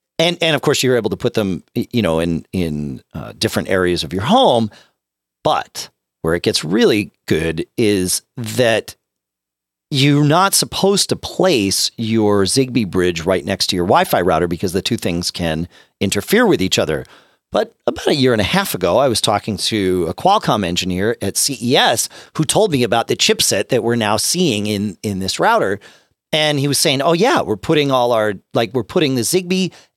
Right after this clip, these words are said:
and Bluetooth Low Energy right into the same chipset so that we can do the, the co-, you know, uh, coexistence,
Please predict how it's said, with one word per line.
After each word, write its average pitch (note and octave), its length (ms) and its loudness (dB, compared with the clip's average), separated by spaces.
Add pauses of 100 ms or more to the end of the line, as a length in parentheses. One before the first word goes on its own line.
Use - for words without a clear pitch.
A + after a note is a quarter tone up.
and F#3 560 2
Bluetooth F3 540 0
Low C#3 180 2
Energy F#3 640 0 (360)
right F3 560 0
into D#3 920 0
the A#2+ 160 -2
same C#3+ 640 0
chipset C3+ 720 0 (340)
so - 160 2
that D3+ 220 2
we G3 380 0
can C#3+ 280 0
do A#2 480 2
the, G#2+ 160 0 (160)
the A2+ 360 -2
co-, B2 220 -2 (120)
you B2+ 260 -4
know, F#2+ 240 2
uh, D#2+ 420 0 (140)
coexistence, B2 960 0